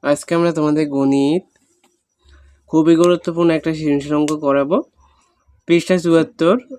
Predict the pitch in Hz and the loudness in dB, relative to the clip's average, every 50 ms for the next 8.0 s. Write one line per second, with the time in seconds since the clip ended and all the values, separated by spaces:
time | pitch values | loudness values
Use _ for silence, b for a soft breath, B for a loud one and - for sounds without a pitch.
0 | - _ 165 165 165 165 160 - 170 170 170 170 160 - 170 165 160 151 143 143 | -10 _ 0 2 2 2 2 0 0 2 2 2 2 2 0 0 0 0 -2 -4
1 | 135 143 143 147 139 - - - 147 143 165 240 - - _ _ _ _ _ _ | -4 -2 -4 -4 -4 -6 -4 -2 0 0 0 -2 -4 -10 _ _ _ _ _ _
2 | _ _ _ _ - 185 185 - - 175 196 302 - _ _ _ _ _ - - | _ _ _ _ -2 -2 -2 -2 -2 -2 -4 -4 -4 _ _ _ _ _ -20 -20
3 | - - _ _ _ _ _ - 165 170 180 185 190 170 175 170 165 170 190 196 | -20 -20 _ _ _ _ _ -6 -2 2 2 2 4 4 4 2 2 2 0 0
4 | 202 196 165 156 165 165 165 151 160 165 165 170 165 - 175 170 - 147 143 139 | 0 0 2 4 4 4 4 2 2 2 2 2 0 -2 -2 -2 0 0 0 0
5 | - 156 147 147 156 156 160 156 156 156 - - 190 - - - _ _ b b | 0 -2 -2 0 0 0 0 0 -2 -2 -4 -4 -4 -4 -4 -8 _ _ b b
6 | b b b b b b b b b b - - 165 165 - - 165 190 202 214 | b b b b b b b b b b -2 -2 -2 0 0 2 2 2 2 2
7 | 208 214 220 220 - 202 190 165 190 190 196 185 190 190 185 175 170 165 - 175 | 2 2 0 0 0 -2 0 2 0 0 2 2 2 2 2 2 0 -2 -2 -2